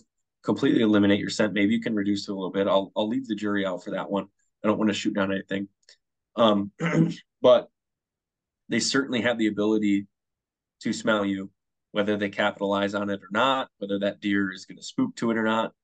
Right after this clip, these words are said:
totally up in the air, you know. And I will also say, do whatever gives you confidence. If you want to get this product and you believe in it,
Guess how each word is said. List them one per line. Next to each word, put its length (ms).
totally 320
up 140
in 60
the 140
air, 380
you 80
know. 260
And 140
I 180
will 240
also 300
say, 360
do 120
whatever 340
gives 160
you 80
confidence. 600
If 100
you 160
want 340
to 260
get 200
this 160
product 520
and 100
you 100
believe 440
in 100
it, 260